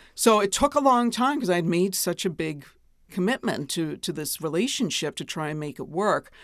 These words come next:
But after a while, it was like, a, a, yeah, about a year later, I just said, "Yeah, this is," you know, after I tried to get him help to get to move to a therapist, he promised to go to a therapist and never did.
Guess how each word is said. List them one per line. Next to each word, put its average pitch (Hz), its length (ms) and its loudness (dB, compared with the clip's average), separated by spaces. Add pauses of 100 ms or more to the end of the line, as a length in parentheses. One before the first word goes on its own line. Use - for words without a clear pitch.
(260)
But 185 100 2
after 196 260 2
a 170 60 4
while, 160 400 4
it 147 40 -4
was 160 140 -4
like, 165 200 0
a, 117 200 -4
a, 151 400 -4 (520)
yeah, 180 160 -8
about 151 180 -6
a 156 80 -6
year 175 340 2
later, 160 480 0
I 147 120 -2
just - 200 -8
said, 135 280 -6
"Yeah, 143 200 -6
this 147 180 -10
is," - 300 -8 (1160)
you 185 120 2
know, 143 180 2
after 165 260 2
I 143 80 2
tried 175 340 0
to 175 60 -4
get 147 180 0
him 143 160 -6
help 208 240 4
to - 80 -12
get 147 140 -6
to 160 80 -12
move 147 160 -10
to 139 120 -10
a 131 40 -10
therapist, 190 500 -2
he 156 60 -6
promised 180 360 -2
to - 40 -8
go 175 120 -2
to 156 60 -2
a 147 60 -4
therapist 160 440 -4
and 147 80 -8
never 139 200 -8
did. 208 480 2